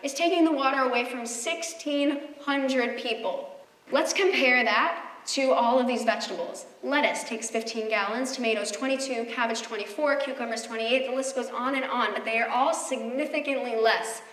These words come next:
than a serving of any of these animal products.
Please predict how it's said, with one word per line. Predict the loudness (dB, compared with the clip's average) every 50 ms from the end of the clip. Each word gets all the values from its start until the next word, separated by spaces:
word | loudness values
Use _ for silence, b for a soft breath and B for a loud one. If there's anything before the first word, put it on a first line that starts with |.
| B B B -2
than | -2 0 0 -2 -4 -6 -8 -8 -6
a | -6 -4
serving | -4 -2 0 2 2 2 4 4 2 2 2
of | 0 0 0 0 -2 -4 -8 -12 -16 -20 -20 -6 -2
any | 2 4 4 4 4 4
of | 2 2
these | 0 -2 -2 -4 -4 -6 -8 -10 -12 -16 -20 -20 -20 -20 _ -6
animal | -4 -4 -2 -4 -6 -6
products. | -6 -8 -8 -8 -8 -10 -12 -14 -16 -18 -18